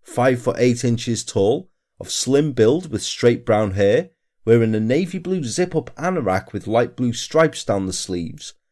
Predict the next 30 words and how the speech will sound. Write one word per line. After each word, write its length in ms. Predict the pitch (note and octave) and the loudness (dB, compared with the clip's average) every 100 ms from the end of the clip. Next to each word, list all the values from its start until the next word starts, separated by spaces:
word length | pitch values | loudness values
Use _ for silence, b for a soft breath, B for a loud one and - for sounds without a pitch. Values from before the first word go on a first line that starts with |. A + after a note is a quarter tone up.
| _ _ | _ _
a 80 | - | -14
brown 440 | - A2 A#2 A#2+ | 0 2 4 2
polo 380 | A#2+ C3 A#2+ A#2+ | 2 2 4 2
neck 220 | A2+ E2+ | 0 -4
sweater, 580 | - - G2 - C3+ F#3 _ _ _ _ _ | -8 -4 -4 0 -4 -4 _ _ _ _ _
dark 380 | B2+ C#3+ C#3+ - | 0 0 -2 -4
blue 180 | C3 C#3 | -2 -2
trousers 720 | - G#2+ G2 F#2+ C#3+ E3+ - - | -2 0 0 0 -6 -8 -12 -10
and 220 | F#2 - | -10 0
brown 320 | A#2 G#2+ G2 | 2 2 -2
shoes. 560 | - B2+ A2 G2 - - _ _ _ _ _ _ _ _ | -4 -2 -2 -6 -16 -20 _ _ _ _ _ _ _ _
He 80 | |
was 160 | B2+ D#3+ | 0 0
driving 460 | - G#3+ C4 G3 B2+ | 2 2 4 0 -4
a 40 | |
green-coloured 840 | - C#3 G3+ A#3 - - D3 A2 | -2 0 2 0 -2 0 0 0
nineteen 480 | A2 B2 D#3+ D#3+ D#3+ | 0 0 -2 -4 -6
seventy-two 640 | - D#3 D#3+ D#3 C3+ - E3+ | -2 -2 -2 -6 -8 -4 -2
model 400 | G2 G#2 A2+ G#2+ | 2 0 0 -4
Ford 460 | - C#3 C3+ C3 | -4 0 0 0
Capri 420 | - B2 - E3+ G#2 | -6 -8 -2 -2 -2
with 180 | E2 | -4
a 40 | F2+ | -10
black 440 | - A#2 C#3+ - | -4 -4 -4 -8
roof, 400 | C#3 E3 G#2 - _ _ _ _ _ | -4 -2 -2 -10 _ _ _ _ _
registration 880 | B2 C#3 C#3+ - - E3+ F3+ D3+ A#2 | 4 6 0 -2 4 4 4 0 0
number 460 | F#2+ E2+ D#2 F#2 _ _ - | 0 -2 -6 -8 _ _ -2
L 300 | C3+ D#3 - | 2 2 0
E 220 | C#3 C#3+ | -2 -2
A 400 | - E3 F#2 E2 | 0 2 2 -2